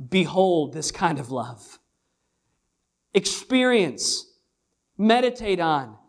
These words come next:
consider this type of love. This is why we're doing this this morning, because we've been commanded to in the scriptures, "Behold this kind of love," and to think about this kind of love.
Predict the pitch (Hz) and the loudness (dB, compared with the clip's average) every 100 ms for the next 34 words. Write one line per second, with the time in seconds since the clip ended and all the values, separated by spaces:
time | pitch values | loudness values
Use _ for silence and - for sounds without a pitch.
0 | _ _ - 196 180 - 262 254 196 143 | _ _ -4 -2 0 0 2 2 2 -2
1 | 127 - _ _ 143 143 226 247 233 - | -4 -12 _ _ -12 4 4 4 -4 -12
2 | - _ _ _ - 220 214 214 208 - | -14 _ _ _ -10 -2 0 0 -2 -20
3 | _ - 160 147 170 165 127 123 _ _ | _ -2 -2 0 0 2 -2 -12 _ _
4 | _ 147 208 233 262 185 180 202 202 170 | _ 2 2 2 -4 -6 -2 2 2 0
5 | 156 208 196 143 - 139 - 156 139 120 | -4 -4 -4 -6 -10 -14 -10 -8 -6 -8
6 | 110 _ _ - 175 202 160 180 185 190 | -12 _ _ -8 -2 0 0 -2 0 -2
7 | 185 185 170 185 190 165 185 160 151 143 | -2 -8 -6 -6 -8 -8 -4 -2 -2 -6
8 | - 196 185 160 131 131 _ _ - 147 | -8 -10 -8 -6 -6 -8 _ _ -6 -6
9 | 147 190 170 139 151 - 170 139 117 117 | -2 -2 -2 -4 -8 -8 -8 -8 -8 -8
10 | 110 107 _ _ _ _ _ _ - 156 | -10 -12 _ _ _ _ _ _ -12 -8
11 | 156 - 208 202 170 147 165 170 - 175 | -8 -2 -2 0 0 0 -2 -8 -6 -4
12 | 165 143 147 135 117 | -4 0 2 2 -2